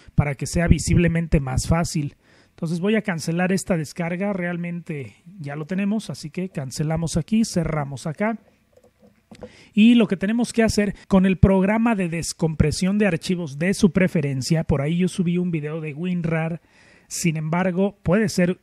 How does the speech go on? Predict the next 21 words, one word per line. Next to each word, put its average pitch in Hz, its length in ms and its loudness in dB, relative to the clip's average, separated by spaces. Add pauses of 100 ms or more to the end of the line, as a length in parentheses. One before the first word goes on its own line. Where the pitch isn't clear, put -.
seven 190 480 4
zip - 400 2
o 151 160 -10
puede 170 240 -6
ser 143 220 -10
WinZip, 175 560 -8
el 170 200 -4
que 190 100 -2
ustedes 214 440 0
gusten. 185 520 0 (300)
Esta 202 380 2
iso 202 280 2
la 180 140 2
tenemos 180 440 0
que 175 120 6
descomprimir, 175 720 2
tenemos 190 400 0
que 190 140 -4
ver 202 280 -2
el 196 220 -4
contenido 170 720 -2